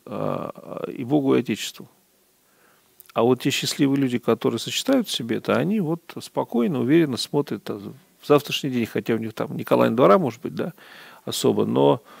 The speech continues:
они пользуются уважением общества. Пусть даже группового, деревня, там какое-то вот окружение. Ну, в городе это всё атомизировано страшно,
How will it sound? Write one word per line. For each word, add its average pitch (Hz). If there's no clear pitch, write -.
они 139
пользуются 156
уважением 143
общества. -
Пусть 139
даже 135
группового, 127
деревня, 131
там 107
какое-то -
вот -
окружение. 127
Ну, 123
в -
городе 131
это 123
всё -
атомизировано 143
страшно, 107